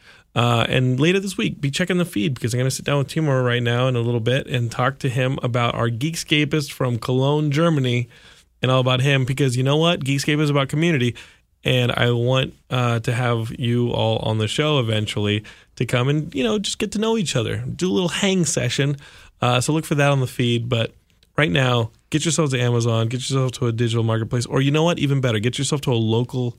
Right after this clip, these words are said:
indie bookstore and pick your, pick up your copy of the Grey War Saga books one and two. Okay, Geekscapists, love you. Um, Geekscape forever. Adam, any final words?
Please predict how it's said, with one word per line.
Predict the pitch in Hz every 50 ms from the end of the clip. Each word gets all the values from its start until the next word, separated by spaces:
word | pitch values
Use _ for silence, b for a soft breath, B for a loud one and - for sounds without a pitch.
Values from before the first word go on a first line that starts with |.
| _ _ _ _ _ _ _ _ -
indie | 123 120 117 110 113
bookstore | 110 107 104 - - - 95 95 92
and | - - 110 107
pick | - 117 117 -
your, | 113 107 104 - - 208 - - _ _ - 156 120 -
pick | 147 135
up | 135 123
your | 120 117
copy | - - 107 104 - 107
of | 107 98
the | 107
Grey | 107 107 104
War | 101 104 101 95
Saga | - - 101 101 98 101 98 - -
books | - 107 101 - -
one | 104 107 104
and | 101 95
two. | - - 98 95 B B B B B B B -
Okay, | - 156 156
Geekscapists, | 170 180 - - 180 170 175 170 - b b b b b b _
love | 143 147 151 156 147
you. | 160 160 165 165 165 175 - _ _ _ _ _ -
Um, | 131 127 127 123 123 123 120 120 120 - -
Geekscape | 113 143 147 - - 160 151 143
forever. | 139 143 135 135 131 135 135 127 127 - - _ _ _ _ _ _ -
Adam, | 139 147 156 160 160 160 156 - _ _ _ _ _ _ _ -
any | 160 165 165
final | 151 - 160 151 147 143
words? | 143 143 143 143 135 131 - - -